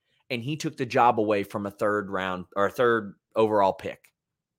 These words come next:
Th-, that's Brock Purdy's job now. And as a result, Jimmy G, they don't need him there. They got their backup. So you got two effective starting quarterbacks in San Francisco. I mean, Trey Lance hasn't really proved anything. Geno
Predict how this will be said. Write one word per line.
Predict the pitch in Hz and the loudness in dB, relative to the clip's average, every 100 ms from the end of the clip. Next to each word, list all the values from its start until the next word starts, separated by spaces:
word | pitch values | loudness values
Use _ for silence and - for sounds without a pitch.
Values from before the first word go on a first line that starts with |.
| _ _ _ _ _ _ _ _ _ _ | _ _ _ _ _ _ _ _ _ _
Th-, | - | -2
that's | 127 156 | 2 4
Brock | - 226 214 | 6 6 8
Purdy's | 208 233 160 | 6 6 2
job | 117 147 190 302 | 4 6 8 6
now. | 240 98 78 - _ _ _ _ _ | 2 0 -4 -14 _ _ _ _ _
And | 156 | 2
as | 170 | 2
a | 156 | 2
result, | 143 220 247 - _ - | 0 2 0 -2 _ -4
Jimmy | 165 196 | 0 0
G, | 156 170 254 240 | 0 -2 -2 0
they | 156 | 0
don't | 180 214 | 2 0
need | 185 262 | 0 -2
him | 240 | -4
there. | 104 57 - _ _ | -6 -8 -16 _ _
They | - 151 | -2 2
got | 214 262 | 4 4
their | 175 | 2
backup. | 117 92 - - | 2 0 -6 -12
So | - | -6
you | 170 | 0
got | 156 - | 0 0
two | - 254 226 220 - - _ - | -6 -4 -4 -8 -18 -20 _ -8
effective | 143 190 190 165 | 2 4 4 -2
starting | - 185 175 170 | 0 4 4 2
quarterbacks | 170 175 156 151 147 | 0 0 2 2 2
in | 151 | -4
San | 139 151 139 | -4 -4 -4
Francisco. | 120 156 - 123 127 | -6 -6 -2 0 0
I | |
mean, | 139 135 | 0 -2
Trey | 160 143 | -2 -2
Lance | 127 120 | -2 -4
hasn't | 113 107 | -4 -6
really | 98 95 | -6 -6
proved | 117 104 | -6 -8
anything. | 87 80 - - _ _ _ _ _ _ _ 135 | -8 -16 -18 -20 _ _ _ _ _ _ _ -2
Geno | 147 254 233 117 92 90 | 2 6 6 4 2 -6